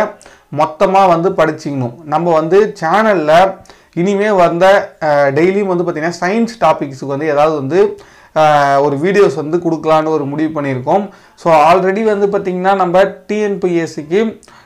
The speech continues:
அஹ், ஒரு பேட்ச் வந்து ஸ்டார்ட் பண்ணியிருந்தோம். So, நிறைய பேர் சொல்லியிருந்தீங்க,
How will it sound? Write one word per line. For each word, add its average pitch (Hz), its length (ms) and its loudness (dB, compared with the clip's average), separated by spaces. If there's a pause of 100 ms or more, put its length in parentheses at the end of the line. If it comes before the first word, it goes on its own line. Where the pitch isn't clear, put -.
(120)
அஹ், 160 280 2
ஒரு 156 160 0
பேட்ச் 175 300 2
வந்து 190 160 0
ஸ்டார்ட் 170 340 0
பண்ணியிருந்தோம். 156 460 -2
So, 160 180 -10
நிறைய 156 260 0
பேர் 196 220 0
சொல்லியிருந்தீங்க, 170 520 -2